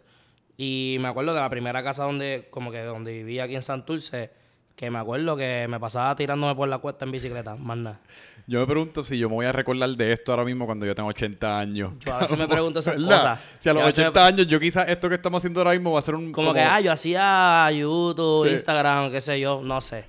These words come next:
Speaker 2: <laughs>
Speaker 1: Estaría súper cool, te imaginas un viejito hablando de YouTube y redes. ¿Qué es eso? Y tú como que, anda, eso era unas redes sociales antes.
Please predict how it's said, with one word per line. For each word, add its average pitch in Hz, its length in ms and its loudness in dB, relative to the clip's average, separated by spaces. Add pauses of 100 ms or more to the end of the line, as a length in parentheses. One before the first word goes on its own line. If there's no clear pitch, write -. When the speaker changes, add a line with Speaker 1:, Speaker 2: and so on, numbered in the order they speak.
Speaker 2:
<laughs> - 260 -8
Speaker 1:
Estaría 147 480 -2
súper 165 320 0
cool, 156 160 -4
te 151 60 -6
imaginas 151 240 0
un 151 60 -4
viejito 139 280 -2
hablando 135 280 -2
de 131 100 -2
YouTube 123 300 -6
y 117 80 -6
redes. 117 380 -6
¿Qué 170 200 2
es 175 140 6
eso? 143 200 0 (440)
Y 120 60 -12
tú 123 120 -8
como 127 160 -6
que, 120 100 -6
anda, 135 500 0
eso 135 120 -4
era 151 80 -2
unas 156 160 0
redes 160 180 2
sociales 160 420 4
antes. 156 460 0